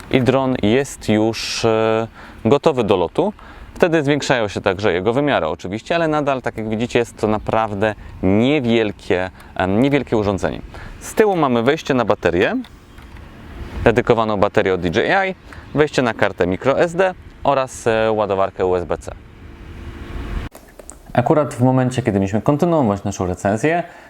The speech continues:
traktor zdecydował się zbudować szambo na plaży, tuż obok nas. A kiedy przenieśliśmy się na inne miejsce plaży, to wredny traktor jechał za nami.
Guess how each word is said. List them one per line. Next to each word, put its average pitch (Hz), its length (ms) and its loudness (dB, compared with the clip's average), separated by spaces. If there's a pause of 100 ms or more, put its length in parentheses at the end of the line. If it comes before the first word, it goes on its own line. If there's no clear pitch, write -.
(140)
traktor 170 360 0
zdecydował 110 680 0
się 92 400 -2 (120)
zbudować 104 560 0 (160)
szambo 151 440 2
na 82 220 0 (640)
plaży, 76 360 2 (420)
tuż 147 180 4
obok 98 280 2
nas. - 260 0
A 170 60 0
kiedy 170 180 4
przenieśliśmy 117 460 0
się 135 140 0
na 165 120 2
inne 226 200 4
miejsce 120 260 -2
plaży, 110 380 0 (460)
to 190 120 4
wredny 107 360 2
traktor 110 360 0
jechał 90 300 0
za 131 160 2
nami. 139 280 2